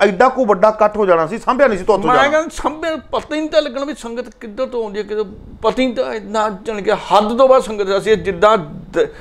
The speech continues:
Speaker 2: ਦਾਗਾਂ ਤੇ ਹੋਇਆ ਉਹਨਾਂ ਦਾ ਪ੍ਰੋਗਰਾਮ, ਅ, ਦਾਗਾਂ ਸੰਗਤ ਆਈ ਆ, ਉਹਨਾਂ, ਉਹ ਤੋਂ ਵੀ ਵੱਧ ਸਾਨੂੰ ਆਸ ਸੀ ਵੀ ਵੱਧ ਆਉਂਗੀ।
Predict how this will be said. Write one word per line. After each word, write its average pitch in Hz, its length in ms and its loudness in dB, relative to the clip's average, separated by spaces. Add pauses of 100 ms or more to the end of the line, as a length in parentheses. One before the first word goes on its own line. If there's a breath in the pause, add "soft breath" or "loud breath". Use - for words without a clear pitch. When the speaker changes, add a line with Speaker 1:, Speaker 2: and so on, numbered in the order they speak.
(220 loud breath)
Speaker 2:
ਦਾਗਾਂ 151 380 4
ਤੇ 214 160 6
ਹੋਇਆ 180 320 6
ਉਹਨਾਂ 190 240 4
ਦਾ 214 100 6
ਪ੍ਰੋਗਰਾਮ, 156 680 -2 (480 soft breath)
ਅ, - 20 0
ਦਾਗਾਂ 170 460 4
ਸੰਗਤ 175 400 -4
ਆਈ 175 200 2
ਆ, 277 60 6
ਉਹਨਾਂ, 294 400 2
ਉਹ 247 240 -8
ਤੋਂ 359 120 0
ਵੀ 359 80 6
ਵੱਧ 214 340 2 (340)
ਸਾਨੂੰ 202 340 -2
ਆਸ 185 180 4
ਸੀ 165 80 -8
ਵੀ 190 120 -8
ਵੱਧ 165 340 -2
ਆਉਂਗੀ। 135 300 -14